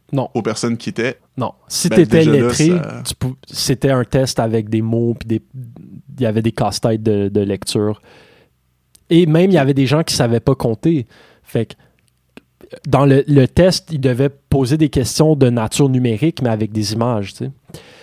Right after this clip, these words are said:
Speaker 1: Fait que là,
Speaker 2: Mhm.
Speaker 1: euh, par exemple, tu regardes ces tests-là, il y a des images, euh,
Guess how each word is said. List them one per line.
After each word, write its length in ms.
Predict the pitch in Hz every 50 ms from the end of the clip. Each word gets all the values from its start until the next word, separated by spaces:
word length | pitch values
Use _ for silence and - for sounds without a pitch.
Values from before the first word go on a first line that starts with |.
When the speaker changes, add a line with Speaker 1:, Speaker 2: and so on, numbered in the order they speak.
| - - - - -
Speaker 1:
Fait 120 | - 131
que 100 | - 160
là, 180 | 160 180 190 160
Speaker 2:
Mhm. 300 | 117 104 110 113 107 101 - - _ _ _ _ _ _ _ _ _ _ _ _ _ _ _ _ _ _ _ -
Speaker 1:
euh, 440 | 120 110 110 107 107 104 104 101 104 - _ _ _ _ _ _ _ _ _ _ _ _ _ -
par 180 | - 131 123 127
exemple, 420 | 131 113 104 135 151 175 - - - - _
tu 120 | - 151
regardes 400 | 123 113 120 117 147 156 165 160
ces 140 | - - 123
tests-là, 720 | - - 117 113 - - - 123 123 135 156 175 175 160 143 - -
il 80 | 139
y 40 | 127
a 40 | 120
des 260 | 120 131 131 117 104
images, 580 | 117 127 131 139 160 175 170 156 143 135 127 123 135 - _ _ -
euh, 220 | 113 107 104 98